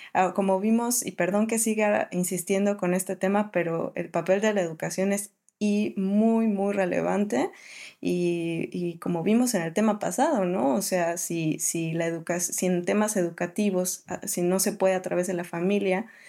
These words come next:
y la escuela no te, no te ayuda tampoco al respecto a complementar esta parte, pues, ¿cómo le hacemos, no? Porque ta-, incluso la misma escuela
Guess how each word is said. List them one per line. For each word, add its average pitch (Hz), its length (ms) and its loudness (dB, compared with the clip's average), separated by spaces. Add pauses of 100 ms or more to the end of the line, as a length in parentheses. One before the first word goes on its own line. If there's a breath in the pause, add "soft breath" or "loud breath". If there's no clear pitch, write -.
(300 loud breath)
y 175 100 0
la 165 200 0
escuela 185 400 2
no 185 180 0
te, 165 320 -2
no 180 160 -2
te 170 100 -2
ayuda 220 400 2
tampoco 196 360 -2
al 185 80 0
respecto 180 400 -4
a 175 60 -6
complementar 165 680 -2
esta 165 280 -4
parte, 240 400 -2 (120)
pues, 160 180 -6
¿cómo 220 240 4
le 196 100 0
hacemos, 165 560 0
no? 262 340 0
Porque 185 240 -4
ta-, - 160 -6
incluso 190 340 0
la 202 80 2
misma 185 260 0
escuela 262 380 0